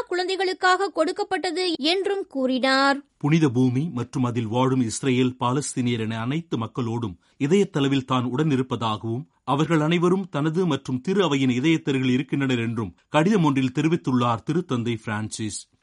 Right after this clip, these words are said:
Speaker 2: பிப்ரவரி மாதத்தின் தொடக்கத்தில் இஸ்ரேலில் இருக்கும் யூத சகோதர சகோதரிகளுக்கு திருத்தந்தை பிரான்சிஸ் அவர்கள் எழுதிய கடிதமானது, யூத கிறிஸ்தவ உரையாடலின் இறையியலாளர் கர்மா பென் ஜோஹான் அவர்களுக்கு அனுப்பப்பட்டுள்ளது.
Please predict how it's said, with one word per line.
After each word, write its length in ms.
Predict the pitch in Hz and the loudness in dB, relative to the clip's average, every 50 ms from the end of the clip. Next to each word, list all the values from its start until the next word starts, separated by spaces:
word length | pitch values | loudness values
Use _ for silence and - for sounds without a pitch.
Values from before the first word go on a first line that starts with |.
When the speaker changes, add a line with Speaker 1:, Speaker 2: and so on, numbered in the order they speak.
| _ _ | _ _
Speaker 2:
பிப்ரவரி 360 | 175 160 180 208 208 202 190 | 0 4 6 8 8 8 6
மாதத்தின் 460 | 160 135 139 131 131 131 - 147 131 - | 6 4 4 4 2 0 0 -2 0 2
தொடக்கத்தில் 600 | 131 131 127 156 - - 120 - - 110 107 123 - _ _ | 2 2 2 2 0 -2 -6 -4 -4 -6 -8 -8 -14 _ _
இஸ்ரேலில் 560 | - 139 139 - 196 185 196 196 190 180 151 | -2 -2 0 4 6 6 6 6 6 4 4
இருக்கும் 320 | 143 135 131 - - 127 123 131 | 4 2 2 0 -2 -4 -4 -2
யூத 280 | 120 151 180 165 151 | 0 0 0 0 0
சகோதர 460 | 131 - 139 123 135 151 165 160 165 151 | -2 -2 -2 -2 0 0 0 2 2 0
சகோதரிகளுக்கு 760 | - - 131 117 143 151 143 143 127 120 131 123 117 - - 127 | 0 -2 -2 0 0 0 2 0 0 2 0 0 0 -4 -6 -6
திருத்தந்தை 460 | - 156 151 151 - 147 131 127 123 | -4 -4 -4 -2 -2 -2 0 0 0
பிரான்சிஸ் 400 | 120 - 127 147 156 156 160 - | 0 -2 -2 -4 -2 -6 -4 -4
அவர்கள் 300 | 147 127 123 120 120 120 | -2 -2 -2 -2 -2 0
எழுதிய 280 | 123 127 127 123 127 120 | 0 0 2 2 0 -2
கடிதமானது, 640 | - 120 120 127 143 135 127 117 117 117 127 139 123 - - _ _ _ - | -2 -4 -4 -4 -2 -2 0 -2 -2 -4 -4 -6 -8 -8 -10 _ _ _ -2
யூத 280 | 131 165 202 185 190 170 | 0 2 4 4 4 4
கிறிஸ்தவ 400 | - 165 170 - - 165 147 135 | 4 2 0 2 4 4 4 4
உரையாடலின் 580 | 127 131 143 151 151 147 143 143 143 139 127 127 - | 4 4 2 4 2 2 2 2 2 2 0 0 -2
இறையியலாளர் 720 | - 123 131 165 185 156 139 127 123 117 117 117 127 151 - _ _ | -2 0 2 2 4 4 4 4 4 2 2 0 -2 -4 -8 _ _
கர்மா 360 | _ - 151 160 165 175 180 175 | _ 0 0 2 4 4 4 2
பென் 280 | 170 - 139 135 127 127 - - - | 4 4 4 4 4 2 0 -6 -8
ஜோஹான் 460 | 107 151 151 147 - 147 143 147 156 143 | 0 2 2 4 4 2 2 0 0 -2
அவர்களுக்கு 520 | 135 120 123 110 131 127 127 123 - 139 | -4 -4 -2 0 0 0 0 0 0 -2
அனுப்பப்பட்டுள்ளது. 760 | 117 127 127 - 139 - - 117 - - 113 110 104 101 107 | -2 -2 -2 -4 -4 -6 -6 -8 -6 -6 -6 -4 -4 -4 -8